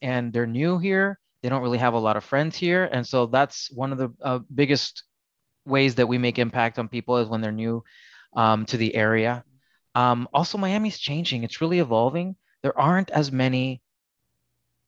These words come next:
L G B T Q plus, like, dedicated places to hang out.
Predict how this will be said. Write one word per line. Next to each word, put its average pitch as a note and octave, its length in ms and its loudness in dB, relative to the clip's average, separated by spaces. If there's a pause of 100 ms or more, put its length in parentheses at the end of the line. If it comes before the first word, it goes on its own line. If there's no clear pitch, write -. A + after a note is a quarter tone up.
(340)
L D3 120 4
G D3 100 -2
B C#3+ 120 2
T C3+ 480 2 (160)
Q C#3 220 -2
plus, A#2+ 520 2 (340)
like, A#2+ 460 -2 (200)
dedicated B2 640 2 (1300)
places D3 360 0
to - 80 -2
hang B2+ 220 2
out. D#3 240 2